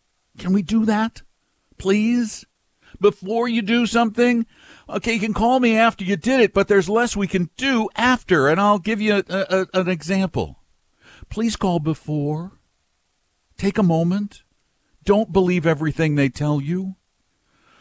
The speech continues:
And give me a call at eight five five,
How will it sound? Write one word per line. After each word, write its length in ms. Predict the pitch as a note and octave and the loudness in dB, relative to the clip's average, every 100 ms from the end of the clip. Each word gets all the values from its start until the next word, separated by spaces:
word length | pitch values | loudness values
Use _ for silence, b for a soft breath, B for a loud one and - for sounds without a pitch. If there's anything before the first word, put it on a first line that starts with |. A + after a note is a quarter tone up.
| b b b b b _ _ | b b b b b _ _
And 140 | - E3 | -4 0
give 80 | F#3 | 2
me 80 | F#3 | 2
a 40 | |
call 400 | - D#3 A2 F2 | 2 2 4 2
at 80 | G2 | 4
eight 200 | B2+ D#3 | 2 0
five 320 | D#3 D#3 D#3+ | -2 0 -2
five, 480 | - C3 A2+ A2+ | -2 0 0 -2